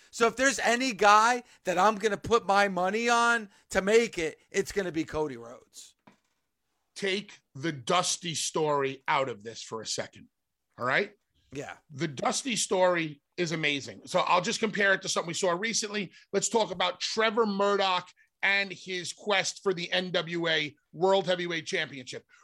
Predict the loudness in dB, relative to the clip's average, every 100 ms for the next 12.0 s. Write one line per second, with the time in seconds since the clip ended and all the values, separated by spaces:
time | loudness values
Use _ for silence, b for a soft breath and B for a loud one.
0 | b 4 6 6 6 4 2 -2 -2 -2
1 | -4 b b _ _ _ _ -8 0 2
2 | 4 2 -2 0 2 2 4 4 2 2
3 | 0 0 0 0 -2 -6 -4 -6 _ 0
4 | 2 2 -2 _ -2 -2 0 -6 -10 -4
5 | -4 -4 -8 _ _ -12 -12 -20 _ _
6 | -10 -10 -2 0 2 0 -4 -6 -16 _
7 | _ _ _ -2 0 0 -2 -2 -2 -2
8 | -4 -6 -4 -2 2 4 4 2 -6 -8
9 | -4 -2 -2 -2 -4 -2 -4 -6 -8 -4
10 | -2 -2 -4 -2 2 2 2 -2 -4 -6
11 | -4 -6 -4 -4 -4 -6 -4 -4 -4